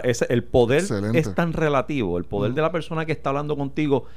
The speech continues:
Speaker 1: depende de cómo tú lo percibes. Por eso tus hijos cuando son chiquitos te perciben como el todopoderoso, después eso va cambiando. <laughs> Pero, pero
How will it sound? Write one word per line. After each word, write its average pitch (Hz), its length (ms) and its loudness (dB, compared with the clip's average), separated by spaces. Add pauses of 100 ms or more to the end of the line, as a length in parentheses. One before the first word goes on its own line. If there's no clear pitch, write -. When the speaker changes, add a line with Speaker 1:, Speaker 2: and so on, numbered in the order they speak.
(160)
Speaker 1:
depende 113 400 0
de 127 140 0
cómo 117 240 -4
tú 139 100 -4
lo 139 140 -2
percibes. 101 760 -6 (560)
Por - 120 -6
eso 139 140 0
tus 139 200 0
hijos 156 140 4
cuando 95 180 -2
son 107 160 -2
chiquitos 123 500 -4 (460)
te 101 80 -4
perciben 95 400 -2
como 113 180 0
el 101 120 -4
todopoderoso, 98 800 0
después 110 240 -4
eso 131 80 0
va 117 120 2
cambiando. 117 500 -2
<laughs> - 80 -4 (480)
Pero, 104 380 2
pero 107 300 2